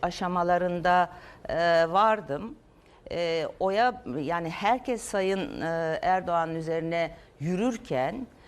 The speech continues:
ben, e, Oya Berberoğlu'nun son derece vicdanlı, yani, m, Tayyip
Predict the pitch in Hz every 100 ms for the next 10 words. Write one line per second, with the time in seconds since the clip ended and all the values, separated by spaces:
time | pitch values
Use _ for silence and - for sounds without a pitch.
0 | - - - 208 202 - 135 180 175 -
1 | 208 202 202 202 214 196 156 165 202 -
2 | 226 247 226 175 147 139 147 196 170 156
3 | 127 123 254 269 - - - - - -
4 | - 165 170 180 185 160 - - - -
5 | - - - 117 - 165 170 160 151 -
6 | 190 180 190